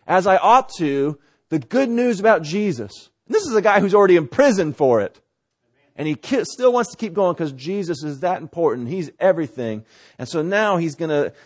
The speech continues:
talk to the believers at Colossae about how they should be sharing the Lord. So let's look together. This is Colossians chapter four, starting in verse five today. It says this,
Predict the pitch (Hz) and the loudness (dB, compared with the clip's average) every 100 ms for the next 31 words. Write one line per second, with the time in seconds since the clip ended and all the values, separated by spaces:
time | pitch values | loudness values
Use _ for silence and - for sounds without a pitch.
0 | _ 185 185 - 185 160 151 135 139 156 | _ -6 -6 -4 -2 2 4 2 0 -2
1 | 160 214 233 185 156 139 - 139 151 - | 0 2 2 4 4 4 0 -2 -2 -4
2 | 151 160 165 185 170 190 185 _ _ _ | -2 -2 -2 2 2 2 -4 _ _ _
3 | 120 180 156 175 180 156 190 190 185 151 | 2 2 4 2 2 4 4 4 2 -6
4 | 151 - 160 143 139 131 127 120 180 196 | -6 -4 -2 -2 -2 -2 0 0 0 -2
5 | 214 190 185 151 165 170 170 170 175 156 | -2 -2 -4 0 2 4 2 -2 -4 -8
6 | - 156 160 160 180 165 - _ _ - | -4 0 0 0 -4 -8 -10 _ _ -4
7 | 185 175 - 139 - 170 175 180 - _ | 0 0 -2 -6 0 2 4 2 -4 _
8 | _ _ _ _ _ _ _ _ _ _ | _ _ _ _ _ _ _ _ _ _
9 | _ _ - - 156 165 151 151 151 147 | _ _ -20 -2 2 2 0 -2 -2 -4
10 | - 156 143 123 113 117 113 - 135 120 | -4 -4 -2 -4 -2 0 0 -2 -4 -4
11 | 131 110 - - | -2 -2 -4 -20